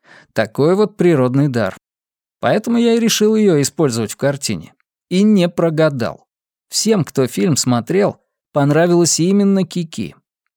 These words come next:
Я не хвастаюсь, но сцена с ней удалась особенно здорово. Очень реалистично.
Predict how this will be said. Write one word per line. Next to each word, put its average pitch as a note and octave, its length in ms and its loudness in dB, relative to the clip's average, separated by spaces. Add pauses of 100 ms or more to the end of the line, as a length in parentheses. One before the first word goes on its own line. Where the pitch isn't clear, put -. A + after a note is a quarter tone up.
(100)
Я B2+ 160 0
не G#3+ 100 0
хвастаюсь, G#3+ 560 -4
но B2+ 140 -2
сцена D#3+ 340 0
с C#3 140 -2
ней E3+ 140 0
удалась D3 440 0
особенно C3 500 -2
здорово. A#2+ 500 -6 (680)
Очень D3 420 2
реалистично. A#2+ 840 -4